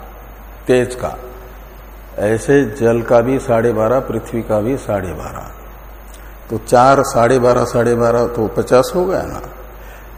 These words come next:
तो बाकी चार भूतों का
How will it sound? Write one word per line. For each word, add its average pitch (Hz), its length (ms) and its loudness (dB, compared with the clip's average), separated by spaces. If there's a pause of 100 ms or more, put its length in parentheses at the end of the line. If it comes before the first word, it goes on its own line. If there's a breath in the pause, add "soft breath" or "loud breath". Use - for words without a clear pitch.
(100)
तो 113 80 -2
बाकी 123 520 2 (420)
चार 131 420 4
भूतों 117 580 -2
का 95 640 -4